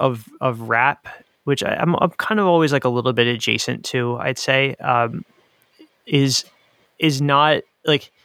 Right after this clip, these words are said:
even the way that those songs are written, you know,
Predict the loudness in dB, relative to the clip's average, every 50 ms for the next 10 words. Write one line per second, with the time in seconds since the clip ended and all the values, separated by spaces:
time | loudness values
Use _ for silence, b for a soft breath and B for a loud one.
0 | _ -4 0 2 4 4 4 4 4 4 4 2 2 2 2 2 0 0 0 2
1 | 2 2 2 2 0 0 0 0 0 0 -2 -2 -2 -6 -8 -10 -12 -14 _ _
2 | _ _ _ _ _ b b b b b b b b b b b _ _ _ _
3 | _ _ _ _ -16 -8 -6 -2 -2 -2